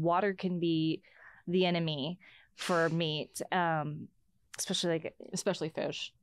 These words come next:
Speaker 2: Yeah.
Speaker 1: especially fish. It's a great br-,
Speaker 2: Get real mushy.
Speaker 1: breeding ground for bacteria
Speaker 2: Mm-hmm. Mm-hmm.
Speaker 1: and, and can cause more fishy smells from that. Um, so when we fillet a fish,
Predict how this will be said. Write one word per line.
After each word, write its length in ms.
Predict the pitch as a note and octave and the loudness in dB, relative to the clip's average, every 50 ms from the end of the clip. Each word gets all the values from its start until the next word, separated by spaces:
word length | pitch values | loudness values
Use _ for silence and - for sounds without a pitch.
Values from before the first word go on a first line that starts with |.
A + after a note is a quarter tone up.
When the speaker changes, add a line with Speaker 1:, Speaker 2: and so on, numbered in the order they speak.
| _ - | _ -8
Speaker 2:
Yeah. 240 | - D3+ C#3 G#2+ C#3 | -4 -2 0 0 0
Speaker 1:
especially 420 | C#3 - - A#3+ A#3 - A3+ G#3+ | 0 0 2 0 0 2 0 0
fish. 260 | G3 - F3+ D#3+ - | 0 0 0 0 0
It's 140 | F#3 F3 - | -2 -2 -2
a 60 | G#3 | -2
great 380 | F3 F3 E3 F3+ F#3+ G3+ - - - F3+ E3+ F3 - - - F3 E3 - | -2 0 0 2 4 4 2 0 -2 -8 -12 -12 -16 -18 -18 -18 -16 -6
br-, 140 | - F3 F3 - - - - - F3+ E3 - - | -4 -4 -4 -4 -8 -10 -8 -6 -8 -8 -6 -2
Speaker 2:
Get 140 | F#3 G3 E3+ | 0 2 2
real 120 | F3 E3+ D#3+ | 4 2 2
mushy. 200 | D#3 C#3+ - G3+ | 0 0 2 4
Speaker 1:
breeding 440 | A3 B3 B3 A#3+ A#3 A3 G#3 G3+ F#3+ | 4 6 6 6 6 4 4 4 4
ground 400 | F3+ F#3 E3+ D#3+ D#3+ D#3 D#3+ - | 4 4 4 2 2 0 0 -2
for 100 | - F3 | -2 0
bacteria 920 | D#3+ D3+ B2 - - - G3 E3+ D#3 D3+ - E3 D#3+ G2 D#2 F2+ G3+ G3 - - | 0 0 0 -2 -2 0 0 2 2 2 2 2 2 2 0 0 -2 -4 -6 -8
Speaker 2:
Mm-hmm. 200 | D#3+ - - D3+ | -8 -8 -6 -8
Mm-hmm. 120 | C#3+ C#3+ D3 | -8 -4 0
Speaker 1:
and, 280 | F3+ F#3+ F#3 F3+ F3 - D#3 - - _ _ _ | 0 2 2 0 0 -4 -6 -10 -14 _ _ _
and 400 | - G3 F#3+ F#3+ F#3 F#3 F3 - - - | 2 4 4 4 4 4 2 -2 -6 -6
can 160 | - - G3 | -2 0 0
cause 440 | F3+ - F#3 F#3+ F#3+ F#3 F3 E3+ E3+ | 0 2 2 2 2 2 2 2 0
more 520 | F3 F3 E3+ E3+ E3+ E3 E3 D#3+ D#3 - - _ _ | 0 2 2 2 4 4 4 2 0 -2 -4 _ _
fishy 300 | - F#3+ - - - D3+ | 0 0 0 0 0 -2
smells 520 | D3 - - F3+ D#3+ D3+ D3+ D3+ D#3 - - | -2 0 0 0 0 2 0 0 -2 -4 -4
from 360 | - - E3 D#3+ D#3 D#3 D3+ | -2 0 0 0 0 0 -2
that. 280 | - A2 B2+ - - - _ - - - - - _ | -2 -2 -2 -4 -6 -8 _ -20 -20 -20 -20 -6 _
Um, 360 | - F#3 F3+ E3+ D#3+ D#3+ C3+ - | 2 2 4 4 2 0 -2 -4
so 460 | - - - G3 F3+ F3+ F#3 F3+ F3+ F3 | -4 0 2 4 4 6 6 4 4 4
when 340 | E3 F#3 F#3 F#3 F#3 F#3 F#3 | 4 2 2 2 2 4 4
we 160 | F#3 G#3 A3 | 4 4 4
fillet 380 | G#3 - A#3 G#3 F#3+ F#3+ G3+ G#3 | 2 2 4 4 6 6 6 4
a 80 | G3 | 2
fish, 600 | G3 - F3 E3+ E3+ G3+ A3+ A3 - - - - | 2 0 2 2 2 2 2 0 0 -2 -2 -4